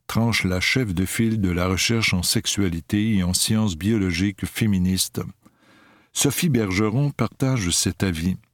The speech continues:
Tout ça pèse sur les femmes. Pensez qu'à vingt-trois heures, après une journée épuisante, l'envie va surgir subitement n'est pas très réaliste, lâche-t-elle. La professeure le souligne.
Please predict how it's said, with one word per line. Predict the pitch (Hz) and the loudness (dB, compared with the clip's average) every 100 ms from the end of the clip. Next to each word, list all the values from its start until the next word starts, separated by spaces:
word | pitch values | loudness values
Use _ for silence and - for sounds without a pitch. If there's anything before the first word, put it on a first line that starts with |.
| - _ - - _ - | -20 _ -20 -20 _ -6
Tout | 185 180 | -2 0
ça | - 101 95 - | 2 0 -2 -2
pèse | 107 101 87 80 | 0 0 0 -2
sur | 87 - 92 | -2 0 0
les | 90 | -2
femmes. | - 90 85 85 - _ _ _ _ | -2 -4 -2 -6 -8 _ _ _ _
Pensez | - 131 - 165 | -2 0 0 0
qu'à | 104 | 0
vingt-trois | 104 123 - 107 104 90 | 0 -2 -2 0 0 0
heures, | 85 135 62 85 - - | 0 0 0 -4 -8 -6
après | 98 - 120 92 | -6 -2 -2 2
une | 98 | 2
journée | 92 104 101 101 | 2 2 2 2
épuisante, | 90 - 92 82 117 120 - - | 0 0 0 0 -2 -4 -8 -4
l'envie | 95 104 120 95 156 | 0 0 0 0 0
va | 90 87 | 0 -2
surgir | - - 110 80 107 98 | 0 0 0 0 0 0
subitement | - 143 101 92 - 104 135 - | 0 0 0 -2 0 0 0 0
n'est | 113 123 | 0 0
pas | - 139 | -2 -4
très | - 104 101 - | -2 -2 -2 -2
réaliste, | 92 107 90 82 76 - - _ _ - | 0 2 0 -2 -4 -6 -8 _ _ -6
lâche-t-elle. | 87 80 - - 87 78 76 - _ _ _ - - _ - | -2 -2 -2 -4 -6 -6 -12 -18 _ _ _ -20 -20 _ -2
La | 113 113 | 0 0
professeure | 151 156 135 160 131 | -2 0 0 0 0
le | 98 | 0
souligne. | - 98 101 90 90 | 0 0 0 0 -2